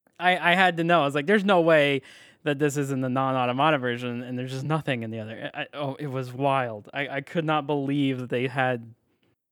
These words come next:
that in there. It's so good. But anyway,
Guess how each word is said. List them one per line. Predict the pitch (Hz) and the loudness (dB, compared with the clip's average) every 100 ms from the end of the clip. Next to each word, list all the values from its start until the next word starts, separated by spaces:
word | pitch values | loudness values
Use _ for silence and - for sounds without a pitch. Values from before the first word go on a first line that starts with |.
| _ | _
that | 139 143 127 | -4 2 2
in | 127 123 | 2 -2
there. | 113 104 87 _ _ _ _ - | -4 -6 -12 _ _ _ _ -10
It's | 147 | -8
so | - - | -6 -6
good. | 139 131 110 117 _ _ _ _ _ _ _ _ _ _ _ _ | -2 -2 -2 -8 _ _ _ _ _ _ _ _ _ _ _ _
But | 156 180 | -2 0
anyway, | 151 110 | 0 -2